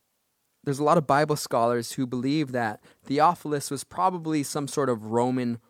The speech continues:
ruler at the time, and his name literally means lover of God.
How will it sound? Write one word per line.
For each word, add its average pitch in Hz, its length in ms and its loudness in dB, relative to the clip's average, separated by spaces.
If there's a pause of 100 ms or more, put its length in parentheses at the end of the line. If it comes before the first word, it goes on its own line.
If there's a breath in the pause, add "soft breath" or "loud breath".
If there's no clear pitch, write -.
(140)
ruler 120 640 0
at 95 140 -14
the 95 80 -10
time, 92 520 -10 (580)
and 135 120 0
his 139 180 0
name 135 640 0 (440 soft breath)
literally 156 540 0
means 127 560 -2 (100)
lover 113 680 0
of 95 320 -10
God. 101 500 -6